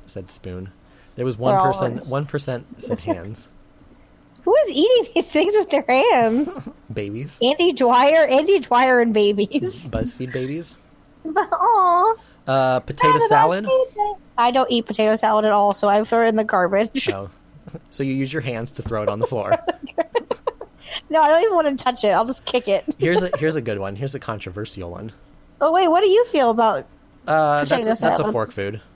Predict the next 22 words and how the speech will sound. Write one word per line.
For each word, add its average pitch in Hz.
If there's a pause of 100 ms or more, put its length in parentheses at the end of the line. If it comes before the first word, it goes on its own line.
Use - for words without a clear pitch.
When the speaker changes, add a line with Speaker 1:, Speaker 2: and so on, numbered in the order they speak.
(440)
Speaker 1:
And 135
seventy-eight 127
percent 107
of 92
people 101
agree 98
with 95
me. 101 (300)
Speaker 2:
Okay. 220 (640)
Speaker 1:
Uh, 127 (340)
this -
next 117
one 160 (560)
is 107
pizza. - (480)
And 113
the 110
options 120
are 107 (840)
fork 120
and 113
knife, 107